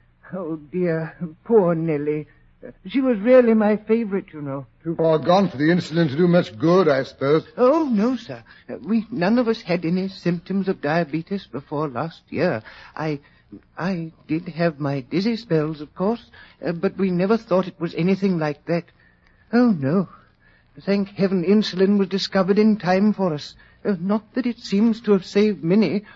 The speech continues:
Speaker 1: or Nellie either.
Speaker 2: But surely you must realize that your sister didn't die of a diabetic seizure, Mister Weatherby.
Speaker 1: Oh, no.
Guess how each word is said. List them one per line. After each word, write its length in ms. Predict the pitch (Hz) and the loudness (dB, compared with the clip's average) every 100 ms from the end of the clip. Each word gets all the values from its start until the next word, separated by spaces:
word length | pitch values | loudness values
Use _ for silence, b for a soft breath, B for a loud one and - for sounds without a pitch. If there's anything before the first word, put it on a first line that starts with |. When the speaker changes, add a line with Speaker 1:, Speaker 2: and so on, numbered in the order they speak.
| B B - | B B -2
Speaker 1:
or 360 | 214 202 190 - | 0 2 -2 -4
Nellie 440 | 180 208 214 208 - | 0 2 2 2 0
either. 400 | 202 233 247 139 | -2 0 -2 -2
Speaker 2:
But 140 | 226 | -4
surely 400 | - 233 247 151 | 0 6 6 6
you 100 | 147 | 2
must 380 | 160 226 - - | 4 4 4 2
realize 440 | 175 165 135 139 143 | 4 6 4 2 -2
that 160 | 143 | 0
your 140 | 156 143 | 0 0
sister 320 | 202 - 147 | -2 -2 -2
didn't 320 | 127 156 127 | -2 -2 0
die 220 | 151 151 | 2 4
of 120 | 147 127 | 2 2
a 240 | 127 120 | 0 -2
diabetic 600 | 110 139 139 117 - 127 - | -2 2 2 0 -4 -6 -14
seizure, 460 | - 180 123 120 | -8 -4 -2 -4
Mister 260 | 110 104 123 | -6 -12 -8
Weatherby. 480 | 113 120 143 220 196 - | -6 -4 0 0 0 2
Speaker 1:
Oh, 180 | 247 302 | 2 2
no. 400 | 262 214 226 | 2 4 4